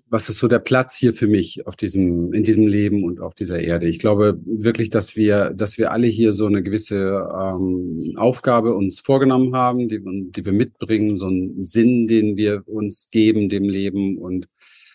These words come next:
und daran orientiere ich mich. Und da sind wir eigentlich auch schon so ein bisschen beim Thema.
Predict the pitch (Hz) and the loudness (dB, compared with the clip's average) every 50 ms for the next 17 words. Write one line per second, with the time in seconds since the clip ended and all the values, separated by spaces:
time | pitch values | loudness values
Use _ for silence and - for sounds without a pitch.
0 | _ _ _ _ - 117 104 - 113 110 107 123 110 98 98 107 104 92 85 - | _ _ _ _ -4 -2 2 2 2 4 4 4 4 4 2 2 0 0 -2 -4
1 | - 85 85 85 - 78 80 82 - - - 98 95 85 - _ _ _ _ - | -4 -4 -4 -4 -6 -10 -12 -12 -12 -10 -8 -6 -6 -6 -8 _ _ _ _ -6
2 | - - 107 104 107 123 120 131 120 110 117 117 110 117 85 113 113 - 117 110 | -2 0 2 4 4 4 6 6 6 6 6 4 4 2 2 0 0 2 2 2
3 | 107 110 - 95 98 110 104 110 113 - 117 98 101 98 98 95 - - 107 107 | 4 2 2 -2 -2 -2 -2 -2 -2 -2 0 0 2 0 0 -2 -4 -4 -2 0
4 | 113 113 113 107 101 | 0 0 0 -2 -6